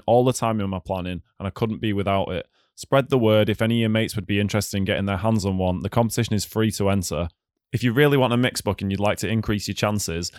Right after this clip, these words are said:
if you repost any of my posts on the Vision and Graft Instagram to your story, I will add an extra entry into the competition for you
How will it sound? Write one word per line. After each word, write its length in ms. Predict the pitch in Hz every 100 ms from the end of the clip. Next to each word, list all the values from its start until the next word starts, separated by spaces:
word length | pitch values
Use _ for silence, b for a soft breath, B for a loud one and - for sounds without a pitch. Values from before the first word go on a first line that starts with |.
| B
if 160 | 104 104
you 120 | 113
repost 760 | 104 131 135 120 123 123 - - -
any 220 | 120 127
of 120 | 117
my 160 | 113 110
posts 300 | 117 110 -
on 60 |
the 60 | 95
Vision 220 | 95 92
and 60 | 95
Graft 220 | 98 -
Instagram 600 | 107 101 98 90 87 85 _ _ -
to 160 | - 113
your 260 | 107 104
story, 640 | 101 - 107 101 76 90 110 b b b -
I 160 | 110 110
will 220 | 107 107
add 220 | 113 117
an 140 | 107 104 -
extra 540 | 117 - - - 104 101
entry 480 | 110 107 - 92 87
into 160 | 95
the 80 | 98
competition 560 | 92 98 - 98 - 90
for 220 | 90 85
you 160 | 80